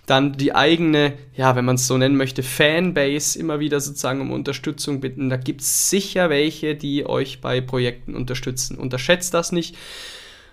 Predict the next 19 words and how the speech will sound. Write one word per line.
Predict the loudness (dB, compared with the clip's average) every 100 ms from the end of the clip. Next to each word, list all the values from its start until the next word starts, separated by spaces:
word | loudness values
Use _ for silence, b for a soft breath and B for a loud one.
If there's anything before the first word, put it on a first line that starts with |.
| B
Und, | 4 6 8 4 2
ähm, | 2 4 2 -2 -10
ich | -2
denke, | 2 4
dass | 4 4
auch | 2
nichts | 0 0
Verwerfliches, | -2 0 0 0 -4 -6 -8 -2
ja. | -2 -2
Gerade | 0 4 6 6
heutzutage | 6 4 -2 0 2 4 2 0 -4 -8
ist | -6 -2
das | -2 0
Urheberrecht | 2 2 4 4 4 2
eines | 2 2 2
Musikers | 0 0 0 0
ja | 2 2
wirklich | 0 -2 -6 -8 -10 0
leider | 4 6 6 4 2